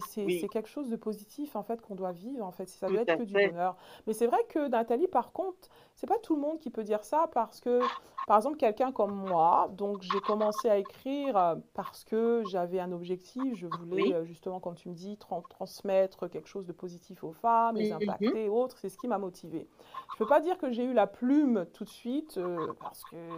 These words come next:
Speaker 1: j'ai pas écrit depuis tout petite, mais bon.
Speaker 2: <laughs>
Speaker 1: Voilà, j'ai, il m'est arrivé d'écrire dans mon journal intime quand j'étais petite,
Speaker 2: Ouais.
Speaker 1: je me rappelle. Donc, d'une manière ou d'une autre, quand même, j'écrivais.
Speaker 2: <laughs>
Speaker 1: Mais, euh, du coup, pour quelqu'un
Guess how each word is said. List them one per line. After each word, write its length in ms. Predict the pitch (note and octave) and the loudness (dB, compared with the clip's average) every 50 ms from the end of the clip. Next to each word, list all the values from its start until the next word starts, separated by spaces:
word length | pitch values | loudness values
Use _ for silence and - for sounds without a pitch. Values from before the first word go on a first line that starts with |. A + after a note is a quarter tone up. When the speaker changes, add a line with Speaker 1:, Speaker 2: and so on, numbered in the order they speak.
| D#3+ D#3 | -12 -10
Speaker 1:
j'ai 140 | D#3+ F3 D#3+ | -10 -8 -4
pas 140 | - D#3+ | -2 -2
écrit 220 | E3 E3+ - - G3 | -2 -2 -4 -6 -6
depuis 220 | F#3+ F3+ - F#3+ | -6 -6 -8 -10
tout 140 | - - F#3 | -12 -8 -4
petite, 240 | E3+ F#3 - D4+ D4 A#3 A3+ | -4 -2 0 4 6 6 6
mais 140 | F3 A#3 A3+ | 6 4 2
bon. 100 | D#3+ - | 2 0
Speaker 2:
<laughs> 100 | - A#3 - - - - - - - - - | -4 -8 -10 -12 -20 -20 -20 -20 -10 2 6
Speaker 1:
Voilà, 280 | F3 F#3+ F3 F3+ - - | 8 10 10 8 6 2
j'ai, 300 | F3+ F3+ G#3 G#3+ G3+ G#3 | 0 -2 -2 -2 0 0
il 40 | G3 | 2
m'est 60 | F#3+ | 4
arrivé 260 | E3+ F3 G3 F#3+ A3 | 4 4 4 2 2
d'écrire 240 | G#3+ F#3+ G3 - G#3+ | 2 2 2 2 2
dans 60 | G3+ F3 | 2 2
mon 80 | F3 | 0
journal 280 | F3 D#3 E3 E3+ D#3 D#3+ | -2 -2 0 0 0 0
intime 260 | D#3+ E3 D#3+ - F3+ | 0 -2 -4 -6 -4
quand 100 | D#3+ D#3+ | -4 -4
j'étais 200 | D3+ D3 - - | -4 -6 -4 2
petite, 80 | F3 G#3 | 6 8
Speaker 2:
Ouais. 160 | A3 B3 F#4+ | 10 10 10
Speaker 1:
je 60 | C5 | 10
me 60 | - | 8
rappelle. 280 | - - - B3 A3 G3+ | 6 4 4 4 4 4
Donc, 200 | F3+ E3+ E3+ E3 | 4 0 -4 -6
d'une 220 | D#3 F#3+ G#3 G#3 | -4 0 0 4
manière 320 | A3 A3+ A3+ A#3 B3+ C#4 C#4+ | 6 6 6 8 10 10 10
ou 60 | C4+ | 10
d'une 220 | A3+ A3+ A#3+ B3 | 8 6 6 6
autre, 120 | C#4 D4 D4 | 6 6 8
quand 160 | - C4+ C4+ | 10 10 12
même, 220 | D4 D4+ D#4+ F4 | 12 12 12 10
j'écrivais. 480 | C#4 A3 G3 F4+ G4+ G4 G4 F#4 - - | 8 8 6 6 6 4 4 0 0 2
Speaker 2:
<laughs> 680 | - F#4+ F#4+ - - - F4+ - - - - - - - | 4 4 2 2 0 -12 -12 -12 -14 -20 -20 -20 -16 -6
Speaker 1:
Mais, 340 | - A3+ B3 C4 C4 B3 B3 | 0 2 2 4 6 6 8
euh, 160 | A#3+ A#3 A#3 | 8 8 8
du 180 | A#3 A3 B3+ C4+ | 6 4 2 -2
coup, 260 | C#4 - - F#4 F#4 | 2 4 6 6 6
pour 260 | - - F#4 - - | 6 4 4 4 6
quelqu'un 320 | - F4+ D4+ D#4+ D#4 A4 | 8 8 8 8 8 4